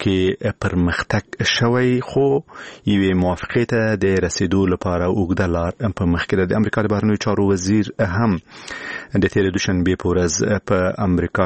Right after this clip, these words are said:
کې په یوې غونډه کې وویل چې په دوحه کې د خلیلزاد په مشرۍ روانې خبرې روانې دي، خو دا خبرې ډېرې پیچلې دي. فرشته جلالزی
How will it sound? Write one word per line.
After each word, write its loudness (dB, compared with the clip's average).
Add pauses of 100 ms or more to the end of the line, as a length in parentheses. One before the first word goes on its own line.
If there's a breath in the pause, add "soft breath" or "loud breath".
کې -2
په 0
یوې 2 (100)
غونډه 0
کې -2
وویل 2
چې -8
په 2
دوحه 0
کې -2
د -4
خلیلزاد 2
په 0
مشرۍ 0
روانې 0
خبرې 2 (640 loud breath)
روانې 2
دي، 0
خو 0
دا -2
خبرې 0 (340)
ډېرې 2 (300)
پیچلې 0
دي. 4 (720 loud breath)
فرشته 2
جلالزی 4